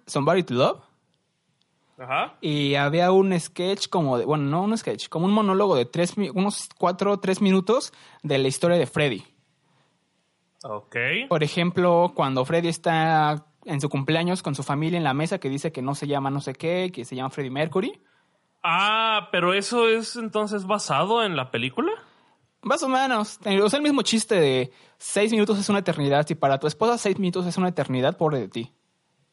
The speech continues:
Speaker 2: O sea, se volaron la película, porque la película tampoco es que sea la, la verdad absoluta. Está hecha para,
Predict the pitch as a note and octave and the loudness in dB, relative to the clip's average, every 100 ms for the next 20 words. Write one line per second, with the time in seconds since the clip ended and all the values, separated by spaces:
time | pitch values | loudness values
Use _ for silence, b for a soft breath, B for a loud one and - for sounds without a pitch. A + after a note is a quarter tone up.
0 | _ E3+ D#3 D3 D#3 C#3 D3 D#3+ F3 F3+ | _ -4 -2 0 0 2 2 2 0 -2
1 | D3+ F#3 C#3+ C3 C3+ C3+ C3+ D#3+ F3 C4 | -2 -2 -2 -2 -2 -2 -2 -4 -2 -2
2 | E3+ C#3 C#3 D#3+ D3 B2+ C#3 C3+ B2+ A#2+ | -2 -2 -2 -2 -2 -2 0 2 2 2
3 | A2+ G#2+ G#2 - b b B2 A#2+ B2 B2 | 0 -2 -8 -14 b b -6 -4 -2 0
4 | C3+ B2+ B2+ D3+ A#3 - A#2 G#2+ B B | 0 0 0 0 0 0 -6 -10 B B
5 | B A#2+ - C3+ C#3 F#3 E3 A2+ | B -8 -4 -4 -4 -4 -2 -2